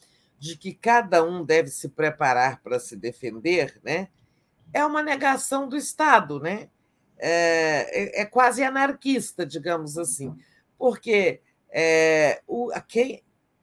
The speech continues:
a, a segurança de todos nós, de cada um e todos, é uma tarefa do Estado, né? Se você fala que cada um é que tem que de-, se defender, você tá negando o Estado, a importância, a função do Estado.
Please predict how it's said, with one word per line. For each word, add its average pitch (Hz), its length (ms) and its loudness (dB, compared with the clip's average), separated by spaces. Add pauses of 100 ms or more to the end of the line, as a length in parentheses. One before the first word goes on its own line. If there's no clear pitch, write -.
(380)
a, 156 500 2
a 139 40 -10
segurança 185 760 0
de 143 160 -6
todos 139 440 -4
nós, 170 440 -4
de 139 140 -14
cada 135 400 -2
um 185 240 -8 (220)
e 135 80 -8
todos, 180 580 -6 (600)
é 202 100 -2
uma 233 160 -2
tarefa 208 420 0
do 202 140 -10
Estado, 226 680 -2 (240)
né? 190 260 -6 (340)
Se - 200 -6
você 294 360 0
fala 202 380 6
que 175 160 -12
cada 220 420 4
um 208 140 -2
é 196 60 0
que 185 160 -10
tem 175 240 -6
que - 80 -20
de-, 165 180 0
se - 320 -14
defender, 160 680 0 (320)
você - 180 -10
tá 226 180 -4
negando 262 640 -2
o 262 40 -8
Estado, 196 580 0
a 185 40 2
importância, 185 760 -4
a - 20 -8
função 165 480 -6
do 143 60 -10
Estado. 147 520 -4